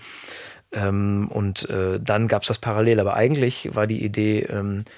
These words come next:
dass man alles, was an Les Paul nicht so toll ist, das hohe Gewicht, dieser eher altmodische Look, ähm,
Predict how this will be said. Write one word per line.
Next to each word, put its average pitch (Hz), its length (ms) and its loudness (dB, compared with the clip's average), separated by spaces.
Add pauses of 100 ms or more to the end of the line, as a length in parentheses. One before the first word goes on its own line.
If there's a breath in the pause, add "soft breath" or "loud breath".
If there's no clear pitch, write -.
(140 loud breath)
dass 104 140 -6
man 113 100 -6
alles, 123 240 2
was 117 100 0
an 120 80 2
Les 107 120 0
Paul 101 180 -2
nicht 139 160 0
so 127 80 -2
toll 127 220 4
ist, 127 160 2 (180 loud breath)
das - 220 -8
hohe 95 160 -4
Gewicht, 113 420 0 (320 loud breath)
dieser 95 240 -4
eher 98 220 -2
altmodische 113 480 -2
Look, 156 260 4 (460 loud breath)
ähm, 120 720 4